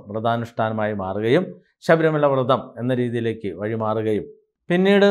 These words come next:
സ്ത്രീകൾക്ക് നാൽപത്തൊന്ന് ദിവസം കൃത്യമായിട്ട് വ്രതം എടുത്ത് പോകാൻ പറ്റില്ല, പീരീഡുള്ള സ്ത്രീകൾക്ക്. അതുകൊണ്ട് അങ്ങനെ പാടില്ല. അയ്യപ്പൻ നൈഷ്ഠിക ബ്രഹ്മചാരിയാണ്.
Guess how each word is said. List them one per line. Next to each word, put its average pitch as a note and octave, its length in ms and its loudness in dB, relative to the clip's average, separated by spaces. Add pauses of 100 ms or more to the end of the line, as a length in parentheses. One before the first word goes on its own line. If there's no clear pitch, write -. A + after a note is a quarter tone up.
സ്ത്രീകൾക്ക് F3+ 540 2
നാൽപത്തൊന്ന് E3 420 0
ദിവസം E3 220 0
കൃത്യമായിട്ട് D3+ 480 0
വ്രതം C#3+ 260 2
എടുത്ത് C#3 280 -2
പോകാൻ C3+ 340 2
പറ്റില്ല, B2+ 360 0 (120)
പീരീഡുള്ള B2 500 0
സ്ത്രീകൾക്ക്. A#2+ 500 -2 (400)
അതുകൊണ്ട് E3+ 380 6
അങ്ങനെ E3 260 0
പാടില്ല. D3+ 280 4 (100)
അയ്യപ്പൻ D3 360 2 (640)
നൈഷ്ഠിക E3+ 540 4
ബ്രഹ്മചാരിയാണ്. D3 920 4